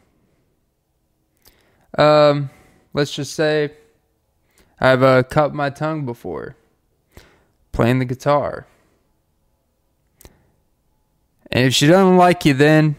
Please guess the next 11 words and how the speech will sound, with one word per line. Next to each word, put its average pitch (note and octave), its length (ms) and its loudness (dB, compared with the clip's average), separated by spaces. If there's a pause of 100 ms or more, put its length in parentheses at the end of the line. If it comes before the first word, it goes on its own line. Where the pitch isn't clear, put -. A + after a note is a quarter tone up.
(920)
she's C#3+ 160 -4
not E3 280 0
horny D3+ 280 -4
by C#3 260 0
then, C3+ 340 -6 (220)
it's - 180 -18
not E3 220 -2
gonna D#3+ 160 -2
happen. F3 380 -2 (800)
All G3+ 260 4
right, C#3 260 0